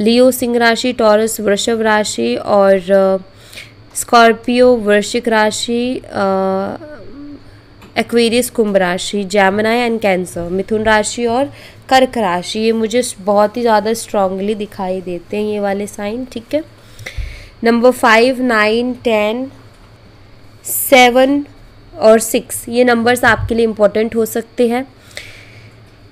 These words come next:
Uh, ninth September आपकी, आपके person की date of birth हो सकती है, या फिर seventh July हो सकती है, ठीक है, अ, या फ़िफ़्थ मई हो सकती है,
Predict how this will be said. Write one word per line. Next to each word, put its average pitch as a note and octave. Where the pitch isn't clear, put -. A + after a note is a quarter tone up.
Uh, G#3+
ninth A#3
September A#3
आपकी, A#3
आपके A3
person G#3+
की A3
date G3+
of G#3
birth A3
हो A3
सकती A3
है, B3
या A3
फिर A3
seventh G#3
July F#3+
हो G#3+
सकती G#3+
है, A#3
ठीक -
है, C4
अ, G3
या G#3
फ़िफ़्थ B3
मई G#3+
हो A3+
सकती A3
है, A#3